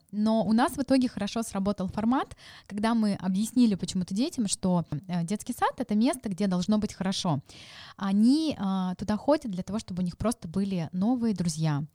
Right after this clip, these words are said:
чтобы им было интересно, чтобы им было комфортно. Ну, не знаю, завлекали той программой, которую пред-, предлагал, э, летний кемп.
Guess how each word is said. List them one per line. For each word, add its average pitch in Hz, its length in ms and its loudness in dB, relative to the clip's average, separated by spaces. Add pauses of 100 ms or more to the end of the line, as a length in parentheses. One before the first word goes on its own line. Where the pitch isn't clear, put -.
(180)
чтобы 190 280 -4
им 233 100 2
было 226 180 2
интересно, 170 580 0
чтобы 170 280 -4
им 226 100 2
было 233 160 0
комфортно. 175 720 -2 (300)
Ну, 226 100 4
не 269 120 4
знаю, 240 220 2
завлекали 247 580 0
той 269 200 4
программой, 233 480 2
которую 226 420 2
пред-, 165 300 -6
предлагал, 185 560 -2
э, 170 300 -2
летний 196 400 -4
кемп. 233 400 -6